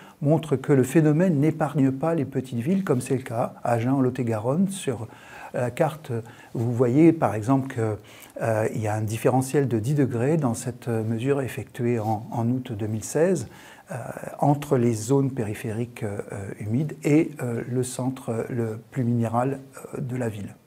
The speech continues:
Dans ce contexte, les jardins précités font une réelle différence avec les surfaces minérales, mais un bois de pin maritime au centre de Mérignac, après quelques jours de canicule, restitue autant de chaleur que le parking en béton du centre commercial voisin.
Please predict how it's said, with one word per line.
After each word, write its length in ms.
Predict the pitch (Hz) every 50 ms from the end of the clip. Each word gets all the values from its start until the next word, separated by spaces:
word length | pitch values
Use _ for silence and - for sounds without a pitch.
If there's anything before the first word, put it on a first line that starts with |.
| _ _ _ _ _ - - - - - - - _
Dans 240 | - 127 131 131 131
ce 180 | 127 - - 135
contexte, 680 | 127 135 123 117 123 185 202 214 208 - - - - - _ - -
les 140 | 131 135
jardins 340 | 139 135 165 151 160 175 175
précités 540 | - - 143 123 - - 135 127 - 208 214
font 320 | 202 - - 156 156 156 156 -
une 200 | - 131 131 120
réelle 240 | 113 143 160 196 185
différence 540 | 156 156 143 - 147 127 131 156 160 - -
avec 240 | 120 117 123 123
les 60 | 127 117
surfaces 460 | - - 127 - - 131 113 - -
minérales, 440 | 123 113 107 107 131 156 196 208 - - - - - - - - - - - _
mais 280 | - 143 147 175 208 208
un 100 | 185 151
bois 220 | 139 131 160 160
de 80 | 143 139
pin 200 | 135 - 156 143
maritime 540 | 139 131 113 120 117 120 - 190 220 233 196
au 80 | 139
centre 240 | 123 - - 143 135
de 80 | 131 127
Mérignac, 640 | 123 120 113 113 113 113 127 151 202 220 190 -
après 240 | 127 - - - 131
quelques 260 | - 131 120 120 -
jours 160 | 131 131 123
de 100 | 120 127
canicule, 560 | 117 - 113 110 110 110 - - 170 202 208 202 - - - -
restitue 640 | - 143 143 143 - 156 - - - 165 180 - - -
autant 280 | 196 196 196 202 190
de 60 | 170 143
chaleur 460 | - - 147 131 131 143 160 - -
que 100 | - 135
le 80 | 120
parking 460 | 117 120 131 120 - - - - 143 131
en 80 | 123
béton 480 | 113 110 113 110 110 - - 139 160 170 - - - - - _ _
du 60 | -
centre 240 | 117 - - 127 120
commercial 400 | - 123 110 104 98 - - 139
voisin. 320 | 123 135 139 120 117 95